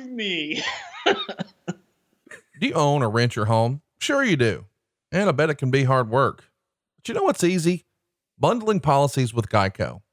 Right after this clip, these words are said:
Speaker 2: geico makes it easy to bundle your homeowners or your renter's insurance along with your auto policy.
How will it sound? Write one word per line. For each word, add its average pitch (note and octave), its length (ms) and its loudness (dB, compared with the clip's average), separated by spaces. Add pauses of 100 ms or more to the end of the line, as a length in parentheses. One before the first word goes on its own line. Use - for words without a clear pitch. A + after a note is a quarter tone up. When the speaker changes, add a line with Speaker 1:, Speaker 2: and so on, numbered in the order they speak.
(420)
Speaker 2:
geico B2+ 340 2
makes C3 260 0
it E3+ 160 0
easy F#3 540 2
to G2 100 0
bundle G2+ 320 0
your G#2 160 -2
homeowners B2+ 580 0
or F3 200 2
your A3+ 140 -2
renter's D3 340 0
insurance G#2+ 500 -2
along E3+ 360 2
with G3 160 0
your - 120 -4
auto F#3+ 280 2
policy. G#2 560 -2